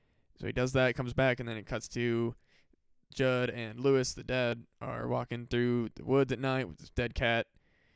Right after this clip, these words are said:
And Lewis is like, "Oh, blah, blah, blah," like, you know, just talking and talking and talking, and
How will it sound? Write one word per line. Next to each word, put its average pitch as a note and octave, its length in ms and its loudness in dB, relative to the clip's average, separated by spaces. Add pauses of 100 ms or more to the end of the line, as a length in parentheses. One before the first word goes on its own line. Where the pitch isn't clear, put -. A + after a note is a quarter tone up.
(140)
And - 100 -12
Lewis A2 240 -4
is - 80 -10
like, G#2+ 160 -10
"Oh, A#2+ 140 -4
blah, A#2+ 180 -6
blah, A#2+ 120 -6
blah," A#2+ 260 -2
like, A2+ 240 -8
you A#2 100 -14
know, A2 180 -10
just A#2+ 180 -12 (160)
talking A#2+ 340 -4
and A2+ 140 -10
talking A#2 280 -4
and A2 80 -10
talking, A#2 360 -4
and A2+ 160 -14